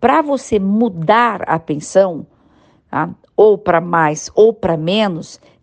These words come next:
tem que ter uma mudança na capacidade econômica.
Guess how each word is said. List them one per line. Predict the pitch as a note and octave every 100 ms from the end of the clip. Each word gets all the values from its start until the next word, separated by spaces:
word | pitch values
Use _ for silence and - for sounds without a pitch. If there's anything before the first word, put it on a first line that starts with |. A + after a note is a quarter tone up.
| -
tem | A#3
que | A3+
ter | -
uma | G#3 A3
mudança | A#3 C#4+ G3 G#3+ A3 - A3+
na | A3+
capacidade | A3 - A3 G#3+ G3+ G3
econômica. | G3+ B3 A#3+ G3 F3 - -